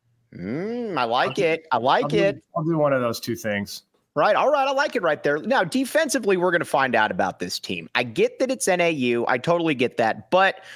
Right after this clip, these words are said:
Speaker 1: the defense is clearly bigger on the defensive line right there. You don't got guys that look like me out there anymore.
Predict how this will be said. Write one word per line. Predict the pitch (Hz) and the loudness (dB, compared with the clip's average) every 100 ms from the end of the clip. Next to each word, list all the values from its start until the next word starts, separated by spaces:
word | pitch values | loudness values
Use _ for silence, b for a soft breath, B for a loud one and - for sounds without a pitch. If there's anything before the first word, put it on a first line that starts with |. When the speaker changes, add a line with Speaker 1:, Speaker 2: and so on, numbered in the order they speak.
| B B - | B B -8
Speaker 1:
the | 131 | -2
defense | 202 226 202 180 | -2 0 0 0
is | 156 | -4
clearly | - 160 190 180 180 160 | -4 0 2 2 2 -2
bigger | 104 127 139 127 120 | -2 0 2 2 2
on | 113 | 2
the | 113 | 0
defensive | 107 117 120 107 110 101 | 0 -2 0 -2 -2 0
line | 107 104 | 0 2
right | 101 101 - | 0 0 0
there. | 110 | 0
You | 117 | 2
don't | 160 202 | 0 2
got | 185 175 | 2 4
guys | 170 165 | 2 2
that | 170 | 0
look | 151 165 | -2 0
like | 160 147 131 | 2 2 2
me | 139 123 | 2 4
out | 113 - | 2 2
there | 113 107 | 2 2
anymore. | 107 104 98 90 90 | 0 0 -2 -2 -4